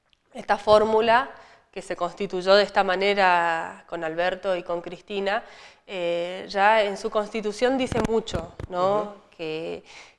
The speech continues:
Speaker 1: que sea una fórmula con personas que no han estado siempre de acuerdo en todas las medidas,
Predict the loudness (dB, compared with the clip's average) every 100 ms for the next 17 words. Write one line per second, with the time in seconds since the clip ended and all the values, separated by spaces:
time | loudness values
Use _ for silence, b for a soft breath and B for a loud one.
0 | _ -12 0 2 2 2 -2 -2 -4 -2
1 | 2 4 4 0 -6 -6 -10 -4 0 0
2 | -2 -4 2 4 4 0 2 4 4 2
3 | -6 -4 0 0 2 0 2 2 0 0
4 | -4 -8 0 2 2 -2 -6 -4 0 0
5 | 0 -4 -16 -20